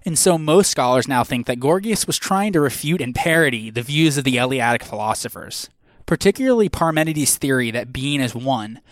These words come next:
unchanging and timeless. In doing so, Gorgias seems to be saying that true objectivity is impossible, since the human mind can never be separated from its possessor. For the first argument, where Gorgias argues that nothing exists,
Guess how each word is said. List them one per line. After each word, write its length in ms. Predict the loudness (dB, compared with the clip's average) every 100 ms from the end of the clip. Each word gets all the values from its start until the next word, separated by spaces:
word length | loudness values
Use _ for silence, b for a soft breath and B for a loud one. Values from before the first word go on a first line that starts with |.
| B B
unchanging 640 | -4 0 0 0 0 -2 -4
and 140 | -4
timeless. 680 | -2 -2 -2 -6 -6 -4 -6 -12 _ _ _ B B B
In 160 | -6 2
doing 300 | 4 4 0
so, 320 | -4 -4 -8 b b
Gorgias 460 | 0 2 2 0 0
seems 260 | 0 0 -2
to 60 |
be 120 | -2 -2
saying 400 | 0 -2 -4 -6
that 140 | -4
true 340 | -2 4 4
objectivity 640 | 4 0 -2 0 0 0 -2
is 80 | -2
impossible, 760 | -2 2 2 2 -2 -8 -14 B B B
since 220 | -2 0
the 80 | 0
human 340 | 0 0 0
mind 340 | 0 0 0 -4
can 180 | -6
never 240 | -2 2 2
be 140 | 2
separated 580 | 0 0 0 -2 -2 -4
from 140 | -8
its 100 | -8
possessor. 680 | -6 -6 -2 -2 -2 -6 -14 _ B B B -6
For 180 | 0
the 120 | 2 2
first 320 | 4 4 4
argument, 460 | 0 0 -6 -10 -14 b b b
where 140 | -2 0
Gorgias 480 | 4 4 4 0 2
argues 340 | 2 2 0
that 140 | 0 -2
nothing 420 | 0 0 0 -2
exists, 600 | -4 -8 -6 -4 -4